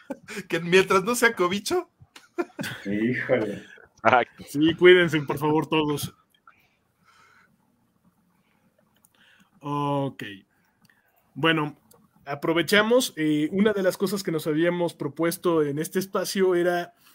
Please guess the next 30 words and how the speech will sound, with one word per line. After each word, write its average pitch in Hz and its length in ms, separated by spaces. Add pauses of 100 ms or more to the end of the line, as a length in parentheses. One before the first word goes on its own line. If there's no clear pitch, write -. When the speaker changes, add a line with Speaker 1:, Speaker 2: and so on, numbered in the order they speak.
(380)
Speaker 4:
convertirnos 170 640
también 170 400
en 160 160
una 170 240
ventana 165 600
para 127 580
poder 147 300
mostrar 170 340
los 165 140
proyectos 147 580
de 139 60
diferentes 143 840
desarrolladores 135 760
independientes. 170 840 (800)
Eh, 123 560 (100)
como 139 220
ven, 170 180
el 175 120
día 180 120
de 170 60
hoy 170 100
nos 160 140
acompaña 151 500
Alan. 202 360 (500)
Alan, 156 580 (120)
eh, 135 300
es 156 180
el 170 80
diseñador 156 680
de, 135 440